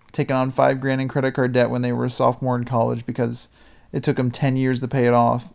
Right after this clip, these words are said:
And that's something where if you think about that, I mean, that's going to affect you,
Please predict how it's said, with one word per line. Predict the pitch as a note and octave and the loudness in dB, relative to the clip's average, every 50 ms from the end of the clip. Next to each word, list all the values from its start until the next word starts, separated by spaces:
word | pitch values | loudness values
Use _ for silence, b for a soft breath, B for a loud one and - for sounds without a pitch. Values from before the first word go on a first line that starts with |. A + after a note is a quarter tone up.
| - - - | -20 -12 -8
And | - B2+ B2 A#2+ A#2 A#2+ A#2+ A#2 - B B B B B B B B B B B B B B B | -4 -2 0 0 0 0 -2 -6 -8 B B B B B B B B B B B B B B B
that's | B - F#3 G3 - | B 2 2 2 2
something | C4 B3 G3+ F3 D#3 | 0 0 0 0 0
where | D3+ C#3+ C3+ | 2 2 2
if | C3 B2+ | 0 0
you | C3 C3 | -2 -4
think | B2 - F#3+ G#3+ F#3+ | -2 0 0 0 0
about | E3+ C#3+ C#3 B2 A#2 A2+ | 2 4 4 4 4 4
that, | - A#2+ A#2+ A#2+ B2 | 4 2 2 2 2
I | B2+ B2 | 0 -2
mean, | A#2+ A#2 | -2 -2
that's | A#2+ C#3 D#3+ - - | -2 -2 -4 -4 -4
going | - C#3+ C#3 C3+ | -4 -2 -2 -2
to | C3 C#3 B2+ | -2 -2 -4
affect | B2 A#2 - C3 C3 B2+ B2 - - - | -4 0 0 0 0 0 -2 -8 -12 -10
you, | C3+ B2 B2 B2 B2 B2 A#2+ A#2+ A#2+ C#3 - | -6 -2 0 2 2 2 2 0 0 -4 -8